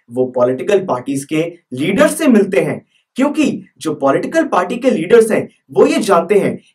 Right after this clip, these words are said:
कि अगर उन्होंने public की मदद नहीं की, तो आने वाले elections में public उनको reject भी कर सकती है। So guys, ये थे political parties के seven main functions। Sir, democracies में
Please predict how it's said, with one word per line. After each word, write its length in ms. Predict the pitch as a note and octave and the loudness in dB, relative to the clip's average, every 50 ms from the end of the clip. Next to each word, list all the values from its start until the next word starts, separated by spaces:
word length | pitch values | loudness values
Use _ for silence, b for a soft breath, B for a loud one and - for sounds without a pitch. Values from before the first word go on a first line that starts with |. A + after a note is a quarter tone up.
| B | B
कि 120 | - C4 - | -4 -4 0
अगर 340 | - - D#3+ - C4 D4+ | 0 2 2 4 4 4
उन्होंने 520 | D4+ - F3+ E3 D#3+ D#3+ F3+ F#3 C3+ - B B B B - | 4 2 0 0 0 0 0 0 -2 -2 B B B B -2
public 400 | - - D3+ D3+ A3 C4+ - - | 0 0 2 2 0 -2 -2 -2
की 100 | D4+ C#4+ | -2 0
मदद 360 | A#3 F#3 E3 - G3+ G3+ - - | 2 2 2 2 2 0 0 -2
नहीं 220 | D3 F3 A#3+ C4+ | 0 0 2 2
की, 300 | B3+ A#3+ F#3+ C3 - - _ _ - | 2 0 -2 -4 -6 -10 _ _ -4
तो 80 | D3 D3 | -4 -2
आने 320 | - - - - - A3+ | 0 0 0 0 2 4
वाले 220 | A#3 A#3+ A#3+ A#3+ | 4 6 6 4
elections 560 | A3+ - G#3+ D3 D3+ - - B3+ B3+ A3 G3 F#3+ | 4 4 2 2 0 0 2 0 0 0 0 -2
में 220 | F3+ - - - - _ _ - | -2 -4 -4 -6 -10 _ _ -2
public 380 | C3+ C3 B2+ C3 D3+ D#3 D#3 D#3+ | 0 0 2 0 -2 -4 -2 -2
उनको 460 | D#3 D3+ D3+ G3 G3 A3 A#3 A3+ B B B C3 | -2 0 2 4 6 6 6 4 B B B -2
reject 480 | C#3+ D3 C#3+ - F#3 F#3+ G3 F#3+ G3 | -2 -2 0 2 2 2 2 2 4
भी 160 | A3 C4+ D4+ | 2 4 4
कर 400 | D#4 - - _ _ - B3+ B3 | 2 -2 -6 _ _ 4 4 4
सकती 360 | A3+ A3+ G#3+ G3 - - D#3 C#3+ | 6 4 2 2 0 0 -4 -4
है। 220 | C#3 - - _ _ _ _ _ b b b b b - - | -4 -6 -8 _ _ _ _ _ b b b b b -4 -2
So 100 | F3 E3 | 0 2
guys, 360 | F#3 E3+ C#3 A#2+ A#2 - - _ _ _ - | 2 2 2 0 -4 -6 -14 _ _ _ -16
ये 280 | A#2+ A#2+ C#3+ E3+ F#3+ G3 | -8 0 4 4 6 6
थे 280 | G3 G#3 F#3+ G3 G3+ | 6 8 8 8 6
political 800 | - - - _ _ - D#3+ A3 - A#3 A3+ D#4 - D4+ D4+ - | 4 0 -8 _ _ 0 4 4 6 4 4 2 2 2 2 2
parties 440 | - F3 D3+ D3 C3+ D#3 D#3 D3+ - | 4 2 0 0 0 -2 -4 -4 -4
के 240 | - C3 A#2 A2+ - _ _ | -4 -4 -4 -4 -6 _ _
seven 640 | - - - - A#3+ A#3+ A#3 C4 C4+ C4+ C4 C4 - - - | -10 -4 2 4 4 6 6 4 4 4 2 2 -2 -8 -8
main 400 | D3 D#3 G3+ A#3+ C4 C4+ B3+ - | -4 2 4 6 6 6 4 2
functions। 680 | - - - D#3+ - - C#3+ A#2+ - - - - - - _ _ _ _ _ _ _ _ _ - | 2 2 0 0 0 -4 -4 -6 -6 -6 -10 -14 -16 -18 _ _ _ _ _ _ _ _ _ -16
Sir, 600 | - - - D4 D#4+ F4+ F4+ D4 A3 - - - _ _ - | -8 -2 2 4 6 6 6 4 4 0 -4 -10 _ _ -10
democracies 800 | - - E3+ - - - A3+ - D4 C#4+ D4 D4+ C#4+ C#4+ - F3+ | -4 -2 0 2 2 2 2 2 0 2 6 6 6 6 6 2
में 340 | E3+ D#3 D#3+ F#3 G#3+ G#3+ | 2 4 4 4 2 0